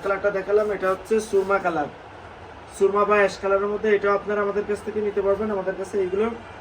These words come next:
প্রত্যেকটা সাইজ অ্যাভেলেবল রয়েছে। যারা সারা বাংলাদেশ থেকে ঘরে বসে নিতে যাচ্ছেন,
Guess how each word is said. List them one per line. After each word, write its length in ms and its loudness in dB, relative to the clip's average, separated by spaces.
প্রত্যেকটা 400 -4
সাইজ 300 0
অ্যাভেলেবল 460 4
রয়েছে। 400 2
যারা 180 2
সারা 240 -2
বাংলাদেশ 440 -6
থেকে 240 -10
ঘরে 140 0
বসে 320 -10
নিতে 220 -10
যাচ্ছেন, 320 -4